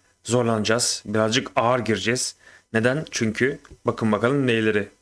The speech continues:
sınıflandırıyoruz. Stable'ları. Zor olacak. W W E'deki st-, stable'ları ama şöyle de bir şey var.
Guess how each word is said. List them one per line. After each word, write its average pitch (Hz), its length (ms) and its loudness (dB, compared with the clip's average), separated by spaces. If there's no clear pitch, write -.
sınıflandırıyoruz. 95 880 -2
Stable'ları. 110 640 0
Zor 120 200 2
olacak. 113 640 0
W 117 220 2
W 120 200 2
E'deki 156 400 0
st-, - 340 -6
stable'ları 117 720 0
ama 190 200 2
şöyle 175 280 2
de 113 80 2
bir 101 60 -2
şey 110 180 -2
var. 175 180 0